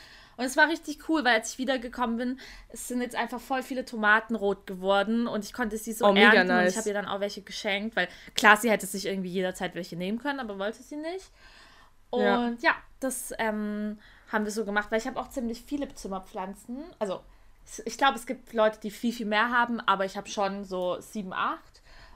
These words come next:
Speaker 1: Und die müssen halt
Speaker 2: Ja.
Speaker 1: schon auch gegossen werden. Wie sieht es bei dir aus
Speaker 2: Ja,
Speaker 1: mit
Speaker 2: klar.
Speaker 1: Zimmerpflanzen?
Speaker 2: Ja, ich weiß nicht,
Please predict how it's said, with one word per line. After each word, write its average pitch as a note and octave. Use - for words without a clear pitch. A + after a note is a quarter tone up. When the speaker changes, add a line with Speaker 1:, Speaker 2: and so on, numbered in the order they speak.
Speaker 1:
Und G#3
die G#3+
müssen F#3+
halt F#3+
Speaker 2:
Ja. F#3
Speaker 1:
schon E3+
auch -
gegossen -
werden. F3
Wie G#3
sieht G#3
es -
bei G3+
dir G3+
aus G3
Speaker 2:
Ja, F3+
Speaker 1:
mit F3
Speaker 2:
klar. F3+
Speaker 1:
Zimmerpflanzen? B3+
Speaker 2:
Ja, G3+
ich G#3
weiß A3
nicht, A#3